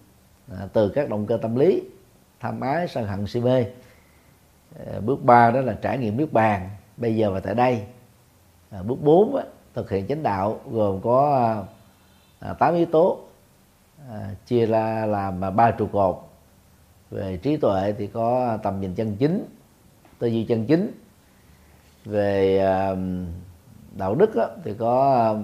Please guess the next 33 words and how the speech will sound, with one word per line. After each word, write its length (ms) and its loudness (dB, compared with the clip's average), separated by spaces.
lời 180 0
nói 160 -2
chân 240 -2
chính, 300 0
hành 220 -6
vi 100 -2
chân 240 -2
chính, 440 -2
à, 220 -10
nghề 180 -2
nghiệp 180 -2
chân 180 0
chính, 260 2
nỗ 180 -6
lực 160 -2
chân 200 -4
chính. 240 0
À, 120 -10
về, 480 -2
à, 160 -2
thiền 160 -4
định 220 0
thì 80 -2
có 140 -2
chánh 220 -4
niệm 140 0
hiện 180 -4
tiền 400 2
và 420 0
đại 220 -4
định 360 -2
nhất 180 -4
tâm. 140 2